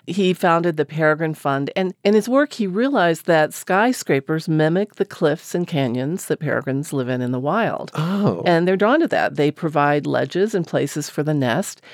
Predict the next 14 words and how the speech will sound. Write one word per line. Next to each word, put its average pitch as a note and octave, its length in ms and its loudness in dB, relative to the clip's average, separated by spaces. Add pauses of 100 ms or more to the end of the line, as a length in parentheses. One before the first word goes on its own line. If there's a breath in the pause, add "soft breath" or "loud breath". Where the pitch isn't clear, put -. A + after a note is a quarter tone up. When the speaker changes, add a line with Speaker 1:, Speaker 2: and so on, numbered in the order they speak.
(180 loud breath)
Speaker 1:
which G#3 140 4
is G#3+ 100 4
actually B3+ 300 0
called F3 260 4
a C#3+ 60 0
scrape. - 500 -2 (140)
Speaker 2:
Uh, C3 60 2
the C3+ 160 4
nest F#3+ 280 4
is C#3+ 120 0
called G2 180 0
a E2 60 -6
scrape? - 260 -8
Speaker 1:
Yes. - 480 0